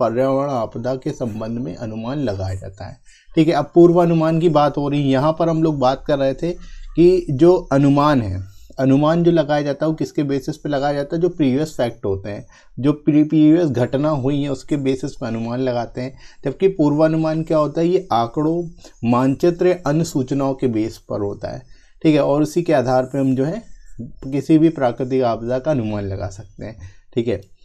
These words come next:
तो यहाँ पर आप बता सकते हैं इसके बारे में। इसके बाद देखो, आपदाओं से जन धन की हानि को कम तथा पर्यावरण पर प्रतिकूल प्रभाव ना हो, इसके लिए आपदा प्रबंधन के साथ जन भागीदारी भी आवश्यक है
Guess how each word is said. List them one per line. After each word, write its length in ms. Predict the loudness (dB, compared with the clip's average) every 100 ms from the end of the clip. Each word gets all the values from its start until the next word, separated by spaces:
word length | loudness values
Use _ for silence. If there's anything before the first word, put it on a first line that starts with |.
| _ _
तो 180 | -2 0
यहाँ 180 | 2 0
पर 160 | -2 -2
आप 100 | 0
बता 300 | -2 -4 -6
सकते 320 | -8 -14 -10
हैं 60 | -10
इसके 220 | -8 -8
बारे 260 | -6 -8 -12
में। 180 | -14 -18 -20 _ _
इसके 240 | -12 2 6
बाद 180 | 6 4
देखो, 360 | 0 0 -4 -8 -20 -8 2
आपदाओं 520 | 2 2 2 4 4
से 180 | 2 0
जन 480 | 0 0 0 -2 -10 -8 -6
धन 340 | -4 -2 -2 -6 -12 -16 0
की 140 | 0 0
हानि 420 | -4 -2 -2 -4 -4
को 120 | -4 -4 -2
कम 260 | -2 -2 -8 -16 -20 -20 -20 _ _ _ _ -20 -14 -10
तथा 200 | 0 0 2
पर्यावरण 540 | 2 4 2 4 2 2
पर 160 | -2 -2
प्रतिकूल 560 | -2 0 0 4 4
प्रभाव 380 | 6 0 2 0
ना 200 | 0 0
हो, 240 | -2 -4 -6
इसके 340 | -8 -8 -4
लिए 160 | -2 -2
आपदा 420 | 0 -2 0 -2
प्रबंधन 520 | -2 -2 -2 -2 -4 -4
के 200 | -8 -6
साथ 680 | -6 -6 -10 -20 -18 -10
जन 340 | -2 2 2 2
भागीदारी 600 | 0 0 0 0 0 0
भी 100 | -2
आवश्यक 420 | -4 -6 -12
है 100 | -10